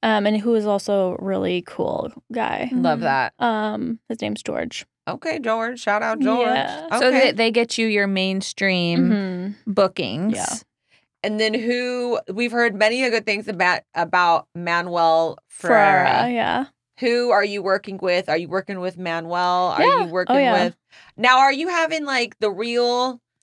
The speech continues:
Speaker 3: Are you
Speaker 2: the
Speaker 3: crying?
Speaker 2: most fulfilling, yeah, the
Speaker 1: <laughs>
Speaker 2: crying, laughing, ah, maniacal comes,
Speaker 1: I've,
Speaker 2: like
Speaker 1: I've had,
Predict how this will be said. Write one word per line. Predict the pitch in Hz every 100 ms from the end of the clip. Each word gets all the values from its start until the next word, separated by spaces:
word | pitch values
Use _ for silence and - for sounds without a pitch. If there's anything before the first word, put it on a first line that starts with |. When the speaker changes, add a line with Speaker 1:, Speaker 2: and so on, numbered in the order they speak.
| -
Speaker 3:
Are | 214
you | 220
Speaker 2:
the |
Speaker 3:
crying? | 214 214 214 202 220 233
Speaker 2:
most | 214
fulfilling, | 254 262 262 262 254 247
yeah, | 240 214
the | 180 185
Speaker 1:
<laughs> | 262
Speaker 2:
crying, | 285 226 226 226 226 226 220 226 - - - 180
laughing, | 202 214 226 233 277
ah, | 659 605 571 554 508 494 480 440
maniacal | 285 240 240 254 254 247
comes, | 240 254 240 240 240
Speaker 1:
I've, | 247
Speaker 2:
like | 220 208 185 - -
Speaker 1:
I've | 330
had, | 381 392 359 339 269